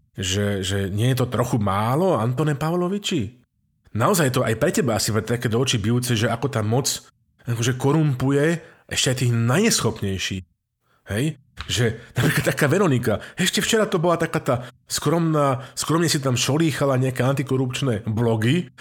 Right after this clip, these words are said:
a bola pečená, varená, keď jej Žeňo Korda, pozdravujeme, položil v Týždni nejakú otázku na video. A dnes pani predsednička a ministerka manipuluje vnútrostranické pomery tak,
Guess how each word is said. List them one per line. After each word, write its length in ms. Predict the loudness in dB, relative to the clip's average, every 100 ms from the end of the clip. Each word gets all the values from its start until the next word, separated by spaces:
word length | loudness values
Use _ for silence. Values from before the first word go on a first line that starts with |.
| -12
a 100 | -4
bola 200 | 0 0
pečená, 360 | 0 0 2 2
varená, 320 | 2 2 2
keď 260 | 0 0 2
jej 140 | 2
Žeňo 100 | 0
Korda, 460 | 0 0 2 0 0 -6 -6
pozdravujeme, 720 | -4 0 0 2 2 2 0 -2 -12 -4
položil 360 | 0 2 2
v 120 | 0
Týždni 320 | 0 0 2 2
nejakú 280 | 0 0 -2
otázku 640 | 0 0 0 0 0 0 -6 _ _
na 120 | -2
video. 600 | 0 2 2 4 2 0 -8 -20 -16
A 100 | -6
dnes 200 | 0 0
pani 220 | 2 0
predsednička 600 | 2 0 2 2 0 0 0
a 80 |
ministerka 520 | 2 2 2 0 2 2
manipuluje 480 | 4 2 2 2
vnútrostranické 680 | 2 2 0 0 0 0 -2
pomery 360 | -2 0 0 0
tak, 340 | 0 -2 -4